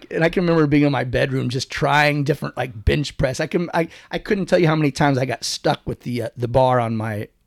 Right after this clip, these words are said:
on my chest, bench pressing in our bedroom. And, you know, when you say that,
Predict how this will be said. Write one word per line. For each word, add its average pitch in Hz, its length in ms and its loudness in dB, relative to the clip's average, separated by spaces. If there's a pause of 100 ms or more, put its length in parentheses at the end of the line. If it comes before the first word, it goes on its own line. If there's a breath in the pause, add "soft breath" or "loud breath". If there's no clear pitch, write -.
(100)
on 135 100 -4
my 113 100 -6
chest, - 520 -4 (180)
bench 127 340 -4
pressing 113 300 -8
in 104 80 -12
our 98 80 -12
bedroom. 98 480 -14 (1200 loud breath)
And, 180 80 2
you 175 80 4
know, 185 120 4
when 180 120 4
you 135 60 4
say 156 340 2
that, 113 420 0